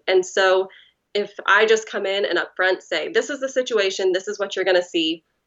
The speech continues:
then I think it puts them at ease to some extent. So that removes a lot of the anxiety for me, just knowing that I have a plan going in, I'm going to address it. That kind of puts me in the driver's seat of how the conversation goes and the tone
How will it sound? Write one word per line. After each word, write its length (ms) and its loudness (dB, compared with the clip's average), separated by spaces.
then 100 4
I 100 2
think 260 4
it 140 -4
puts 180 -14
them 200 -2
at 140 -4
ease 420 -10
to 100 -10
some 180 -2
extent. 540 -4
So 120 2
that 300 2
removes 380 0
a 60 -4
lot 160 -4
of 60 -8
the 100 -4
anxiety 400 -2
for 140 -6
me, 160 -4
just 220 -6
knowing 500 4
that 160 2
I 100 2
have 220 -2
a 60 -2
plan 300 -2
going 260 2
in, 260 2
I'm 100 -4
going 320 2
to 140 0
address 440 2
it. 240 2
That 160 -2
kind 160 4
of 80 -4
puts 200 -4
me 120 4
in 80 2
the 80 0
driver's 420 0
seat 220 -6
of 100 -4
how 160 -2
the 80 -2
conversation 580 -2
goes 280 2
and 100 2
the 60 -2
tone 360 -2